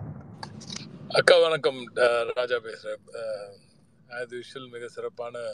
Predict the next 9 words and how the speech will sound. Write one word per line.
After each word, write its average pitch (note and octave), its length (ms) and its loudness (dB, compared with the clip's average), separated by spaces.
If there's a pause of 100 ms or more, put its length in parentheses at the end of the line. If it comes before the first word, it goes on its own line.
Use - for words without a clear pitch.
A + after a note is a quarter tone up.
(600)
ஒரு A#2+ 180 -10
அற்புதமான B2+ 640 -6
நிகழ்ச்சி A#2+ 440 -14
உரை. A#2+ 320 -10 (1160)
ஒவ்வொரு B2+ 400 -2
முறையும் C3+ 380 -4
நீங்கள் A#2 380 -8 (440)
பேசும் C3 340 0
பொழுது B2 540 2